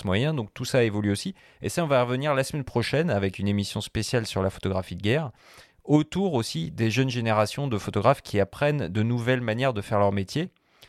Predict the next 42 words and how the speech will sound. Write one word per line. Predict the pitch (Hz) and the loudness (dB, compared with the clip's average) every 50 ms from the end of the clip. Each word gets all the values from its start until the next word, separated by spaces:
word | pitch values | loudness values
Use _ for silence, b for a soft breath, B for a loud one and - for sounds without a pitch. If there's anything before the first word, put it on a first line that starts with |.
| b b b b b b b _ _ | b b b b b b b _ _
Et | - 107 | -4 -4
c'est | - - 127 | 0 0 2
passionnant, | - 131 123 - - 113 127 151 151 | 4 4 2 2 0 0 0 2 0
et | |
ces | 120 - 113 104 | 0 -2 -4 -4
gens-là, | 104 107 110 123 139 135 | -2 0 2 4 2 2
moi, | 120 113 123 131 135 123 113 | 2 -2 0 0 2 2 0
me, | 110 107 104 104 104 101 101 101 101 101 101 101 | 0 0 0 2 2 2 2 2 0 0 0 -2
voilà, | 101 98 104 107 104 101 98 | -2 0 0 0 0 0 0
me | 101 101 98 101 101 98 | -2 -4 -2 -2 -2 -2
touchent | 95 - 156 160 - - | -2 -4 -6 -6 -6 -10
profondément. | _ - - 123 - - 120 113 110 107 120 147 165 160 _ _ _ _ _ _ _ _ - | _ -2 -2 -2 -2 0 -2 0 0 2 2 0 0 -2 _ _ _ _ _ _ _ _ -10
Et | - | -8
c'était | 98 - 113 95 - 131 | -4 -2 -4 -2 -2 -4
très | 127 - - 208 185 151 | -6 0 0 0 2 2
émouvant, | 165 139 123 120 110 110 117 135 156 _ _ _ _ _ _ _ _ _ _ - | 0 0 2 0 2 2 0 0 -2 _ _ _ _ _ _ _ _ _ _ -4
euh, | 90 85 87 | -2 -2 0
d'apprendre | 95 95 120 120 - - 107 135 151 156 123 95 87 - _ _ | 2 0 0 0 0 0 0 2 2 2 0 -4 -6 -8 _ _
que, | - 123 143 156 156 - _ _ _ _ _ _ _ _ _ | 2 2 2 2 0 -4 _ _ _ _ _ _ _ _ _
euh, | 90 92 92 85 87 | -6 -4 -4 -4 -6
cette | - - 113 92 - | -4 -4 -6 -2 2
personne | - 127 - - - 139 143 156 147 120 95 80 _ _ _ _ _ _ _ _ _ | 0 0 0 0 -2 0 0 0 0 -2 -8 -10 _ _ _ _ _ _ _ _ _
était | 104 95 - 101 | -6 -2 -2 -2
présente | - - - 123 110 127 135 135 | 0 2 2 2 2 2 -2 0
dans | 107 107 107 | 0 2 2
la | 101 98 | 2 2
salle | - - 139 123 | 2 0 -2 0
au | |
moment | 117 107 104 107 110 | 2 0 0 0 0
de | 107 | 4
la | 107 104 | 4 4
remise | 104 107 107 101 | 4 4 2 0
des | 98 98 | -2 -2
prix, | - - - 139 | -2 -2 -4 -2
mais | 139 120 95 | -2 0 0
ne | 95 95 | -2 -2
pouvait | 87 - - 87 92 87 | -4 -6 -8 -6 -6 -6
pas, | - - 113 110 117 104 101 92 | -4 -2 -2 0 2 2 0 0
euh, | 82 80 73 71 - _ _ _ _ _ _ _ | -2 -4 -6 -10 -14 _ _ _ _ _ _ _
le | - 95 101 | -2 -2 0
recevoir. | 92 95 - - 87 82 - - - _ _ _ _ _ | 0 0 -2 -4 -6 -6 -10 -12 -14 _ _ _ _ _
Voilà. | - - - - | -16 -16 -16 -18